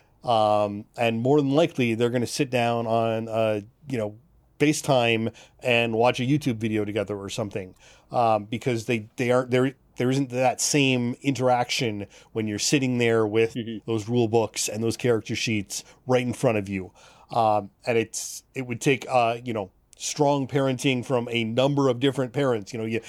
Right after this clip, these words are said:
Speaker 1: you almost need a group of role-playing parents to, to bring their kids together and hope they all get together and, you know, hope they all get along in the right, uh, dynamics in order to, to pass that on.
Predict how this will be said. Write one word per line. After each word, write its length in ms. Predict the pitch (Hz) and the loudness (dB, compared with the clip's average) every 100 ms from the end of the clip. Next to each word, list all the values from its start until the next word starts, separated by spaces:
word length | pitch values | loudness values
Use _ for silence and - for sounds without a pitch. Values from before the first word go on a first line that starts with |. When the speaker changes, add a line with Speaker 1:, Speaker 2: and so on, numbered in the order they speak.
| - | -8
Speaker 1:
you 100 | 139 | 0
almost 280 | 127 139 120 | 2 2 0
need 180 | 131 120 | 0 0
a 140 | 110 | -2
group 300 | 117 143 147 | 0 2 2
of 200 | 131 117 | 0 0
role-playing 540 | 131 139 139 135 131 117 | 2 2 0 -2 -2 0
parents 480 | 160 135 123 113 | 0 0 -2 -6
to, 180 | 143 120 - - | 0 0 0 -10
to 80 | - | -10
bring 300 | 120 156 160 | 0 2 4
their 120 | 147 | 2
kids 280 | 135 160 - | 2 0 0
together 420 | 151 151 143 127 | 0 2 2 2
and 80 | 113 | 0
hope 180 | 131 147 | -4 -2
they 120 | 151 | 0
all 140 | 147 | 2
get 200 | 143 147 | 2 0
together 400 | - 151 147 139 | 2 0 2 0
and, 180 | 135 127 | -2 -4
you 80 | 127 | -2
know, 80 | 117 | 0
hope 160 | 147 | 0
they 80 | 165 | 2
all 120 | 147 | 0
get 100 | 147 | 0
along 420 | 143 143 147 143 127 - - | 0 0 0 -2 -6 -12 -8
in 80 | 135 | -2
the 100 | 127 | 0
right, 280 | 123 139 135 _ _ _ _ | 0 -2 -4 _ _ _ _
uh, 260 | 135 127 | 0 0
dynamics 840 | 120 135 139 160 156 120 - - - - - _ | 0 2 4 4 4 0 -2 -8 -10 -14 -20 _
in 140 | 143 | 0
order 360 | 127 135 127 113 | 2 2 2 0
to, 360 | - 143 113 110 | -2 -2 -2 -2
to 120 | - | -10
pass 340 | 117 135 127 - | -8 -4 -2 -4
that 220 | 120 113 | -8 -4
on. 420 | 113 107 98 95 | -4 -4 -6 -12